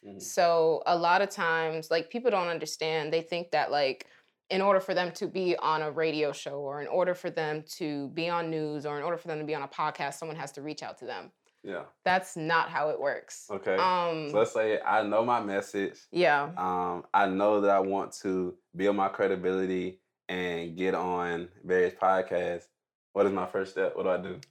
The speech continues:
Speaker 2: Your first step is you probably wanna either create a pitch for yourself
Speaker 1: Mm-hmm.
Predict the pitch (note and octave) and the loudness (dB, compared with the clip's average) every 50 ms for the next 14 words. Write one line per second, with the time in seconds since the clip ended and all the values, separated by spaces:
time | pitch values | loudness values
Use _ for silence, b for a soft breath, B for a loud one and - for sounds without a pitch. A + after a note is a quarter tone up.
0 | _ - G#3 G#3 G#3 G#3 - A3+ A#3 B3 A#3+ - - B3 B3 A3 - - F#3+ F#3+ | _ -2 0 0 0 2 4 4 4 4 2 2 4 6 6 6 4 4 2 4
1 | F#3 F#3 F#3 F3+ F3+ F3 F3 F3+ F#3 G3 F#3+ F#3+ - - F3+ F#3 G#3 A3 A#3+ A3+ | 4 6 4 4 2 0 -2 -4 -8 -8 -8 -6 -2 2 4 4 4 4 2 2
2 | A3 A3+ A3+ G#3+ G#3+ G#3+ F#3 F3+ F3+ F3+ F#3 F3+ F3 F3 F3 E3 - - F3 F3+ | 2 0 0 0 -2 -2 -2 -2 -2 0 0 0 0 0 -2 -2 -2 -2 -4 -2
3 | E3+ F3 E3+ E3+ - - F#3 F3+ F3 E3+ D#3+ - - G3+ F#3+ F#3+ - - A3 G#3 | 0 -2 -2 -2 -6 -4 -2 0 0 0 0 -2 0 -2 -2 -2 -2 -2 -2 0
4 | A3+ A3 A3 - A3+ G#3+ G#3+ A3+ A#3 A#3+ A#3+ - _ _ _ _ _ _ _ _ | 2 0 0 2 2 4 4 4 2 0 -2 -6 _ _ _ _ _ _ _ _
5 | _ _ | _ _